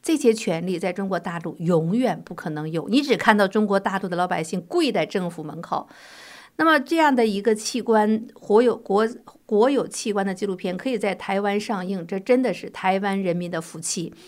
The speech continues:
因为如果今天台湾被中共去统治了的话，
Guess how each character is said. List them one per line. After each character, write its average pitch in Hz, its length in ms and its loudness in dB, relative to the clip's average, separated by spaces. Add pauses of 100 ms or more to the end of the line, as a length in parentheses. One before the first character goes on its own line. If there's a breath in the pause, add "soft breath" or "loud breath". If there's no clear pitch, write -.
(120 loud breath)
因 330 280 0
为 180 240 2 (200 loud breath)
如 339 280 6
果 254 220 4
今 254 180 0
天 254 180 4
台 214 200 2
湾 214 180 4
被 214 140 6
中 277 300 0
共 285 260 0
去 202 160 -2
统 - 280 -8
治 214 120 -2
了 196 80 0
的 175 120 -4
话， 170 300 2